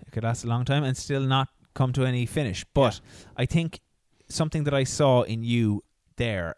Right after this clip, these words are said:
Speaker 1: and something, it's, it's kind of a broader lesson, is we were playing together. It was in the John Hume War Room,
Speaker 2: <laughs>
Speaker 1: and you made an alliance with someone,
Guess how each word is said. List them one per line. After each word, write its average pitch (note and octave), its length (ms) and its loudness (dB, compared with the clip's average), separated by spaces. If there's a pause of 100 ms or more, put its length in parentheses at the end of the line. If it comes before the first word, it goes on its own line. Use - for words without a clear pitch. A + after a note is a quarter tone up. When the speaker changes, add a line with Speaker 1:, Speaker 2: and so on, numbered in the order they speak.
Speaker 1:
and G2+ 180 -8
something, A2 560 -6
it's, - 200 -12
it's - 120 -10
kind A#2+ 120 -6
of A2+ 60 -4
a G#2+ 40 -4
broader A2+ 440 0
lesson, G#2 360 -6
is F#2+ 200 -8 (720)
we C3 160 2
were D#3 120 2
playing C3 280 -4
together. G2+ 480 -4 (300)
It - 40 -12
was A2 120 -10
in B2 60 -8
the B2 80 -6
John C3+ 280 -4
Hume C3+ 300 -2
War B2 240 -2
Room, A2+ 400 0 (200)
Speaker 2:
<laughs> - 160 -16
Speaker 1:
and A#2+ 360 -2
you C#3+ 240 2
made C3 220 0
an B2+ 140 -2
alliance B2+ 520 -2
with F2+ 120 -10
someone, E2 340 -10